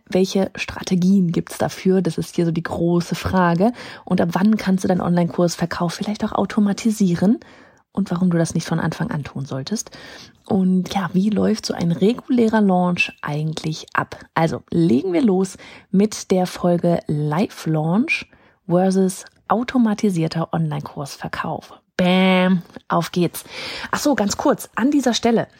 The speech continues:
schon auch mal ein Hinweis, ähm, nächste Woche Montag haben wir einen Live-Workshop. Ja, also für alle, die jetzt nicht bei der Challenge mit dabei sind, nicht ganz so traurig sein. Wir werden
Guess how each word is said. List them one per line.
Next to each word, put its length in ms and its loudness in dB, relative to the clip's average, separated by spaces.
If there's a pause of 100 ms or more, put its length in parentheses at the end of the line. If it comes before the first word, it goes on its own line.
(240)
schon 240 0
auch 180 0
mal 100 2
ein 80 2
Hinweis, 560 0 (360)
ähm, 460 -6 (160)
nächste 320 0
Woche 180 -4
Montag 420 -2 (220)
haben 220 2
wir 160 0
einen 260 2
Live-Workshop. 1080 -2
Ja, 100 0
also 140 0
für 100 -2
alle, 140 4
die 80 2
jetzt 180 -2
nicht 100 0
bei 60 -2
der 100 0
Challenge 380 2
mit 140 0
dabei 300 4
sind, 200 2 (480)
nicht 220 0
ganz 200 0
so 60 0
traurig 400 0
sein. 280 0 (260)
Wir 140 -2
werden 280 0